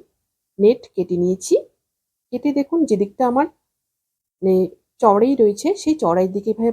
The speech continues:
ভাঁজ করে নিলাম, যেদিকটা কম রয়েছে সেদিকটা এভাবে ভাঁজ করে নিয়ে এভাবে হাফ ইঞ্চি মার্জিনে সেলাই করে নিচ্ছি।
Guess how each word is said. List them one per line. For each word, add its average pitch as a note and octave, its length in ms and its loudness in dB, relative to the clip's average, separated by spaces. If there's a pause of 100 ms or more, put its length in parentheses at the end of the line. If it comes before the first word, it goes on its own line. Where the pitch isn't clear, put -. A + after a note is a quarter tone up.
ভাঁজ F#3+ 220 -6
করে A#3+ 200 -2
নিলাম, G3 280 0 (360)
যেদিকটা F#3+ 360 -2 (120)
কম G#3+ 160 0 (100)
রয়েছে F3+ 300 -2 (500)
সেদিকটা C#4+ 340 -4
এভাবে C#4 200 0 (100)
ভাঁজ F#3+ 260 -4
করে C4+ 220 -2
নিয়ে G3+ 280 2 (1600)
এভাবে F#3 280 0 (100)
হাফ F3+ 220 -2
ইঞ্চি G3+ 220 -2
মার্জিনে A#3 400 -2
সেলাই D3+ 320 -4
করে - 140 -8
নিচ্ছি। - 300 -14